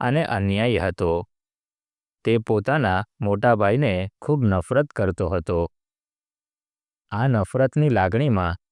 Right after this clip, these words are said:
એક દિવસ રાત્રે વજ્રધ્વજે પોતાના મોટા ભાઈ મહિધ્વજની હત્યા કરી દીધી અને તેના શરીરને જંગલી પીપળાના ઝાડ નીચે દાટી દીધું. આ અકાળ મૃત્યુને કારણે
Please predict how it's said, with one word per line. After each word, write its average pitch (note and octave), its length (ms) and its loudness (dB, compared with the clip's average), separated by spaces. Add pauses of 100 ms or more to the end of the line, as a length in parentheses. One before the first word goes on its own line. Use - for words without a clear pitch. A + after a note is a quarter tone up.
(100)
એક A2+ 220 0
દિવસ A#2 460 2 (160)
રાત્રે F#2 640 -2 (460)
વજ્રધ્વજે G#2 920 2 (300)
પોતાના B2+ 460 0
મોટા A2 380 2
ભાઈ G#2+ 320 2 (240)
મહિધ્વજની G#2+ 840 0 (280)
હત્યા A#2 340 -2
કરી G2+ 260 0
દીધી E2+ 440 -2 (1000)
અને A#2 420 -2 (200)
તેના A#2 240 0
શરીરને G2+ 720 0 (500)
જંગલી A2+ 480 0
પીપળાના B2+ 580 0
ઝાડ G2+ 280 0
નીચે G#2 520 0 (200)
દાટી F#2 380 0
દીધું. F2 440 -2 (1300)
આ B2+ 180 0
અકાળ C3 480 0
મૃત્યુને C#3 560 0
કારણે G2+ 540 0